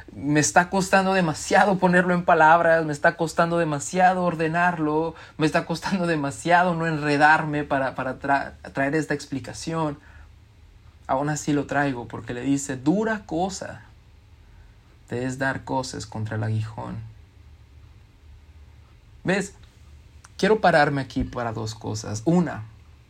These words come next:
formo parte de una iglesia que, que ha sido atacada mucho tiempo. Y no quiero hablar de eso, no quiero, ah, decir que, que, "Ah, pobrecitos de nosotros", o bla, bla, bla.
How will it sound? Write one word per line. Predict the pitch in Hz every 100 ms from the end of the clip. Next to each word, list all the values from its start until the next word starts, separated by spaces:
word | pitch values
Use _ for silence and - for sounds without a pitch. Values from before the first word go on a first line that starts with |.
| - - - - - - - - - - - - - - - -
formo | 180 214 220
parte | 180 165 175
de | 143
una | 143 139
iglesia | 135 139 139 123 117 113
que, | 120 113 113 - - - -
que | -
ha | 135
sido | - 156 143
atacada | 135 113 127 120 120
mucho | 123 120 110 -
tiempo. | 123 110 - - - - - - -
Y |
no | 190 208
quiero | 233
hablar | 220 196 175
de | 151 160
eso, | 160 165 160
no | 147
quiero, | 143 143 135 - - - -
ah, | 123 117 117
decir | 120 110 127 -
que, | 123 110 - -
que, | - 120 120
"Ah, | 139 143
pobrecitos | 127 120 113 127 127
de | 120
nosotros", | 110 113 143 147 131 123 113
o | 113
bla, | 113
bla, | 110
bla. | 107 127 131 127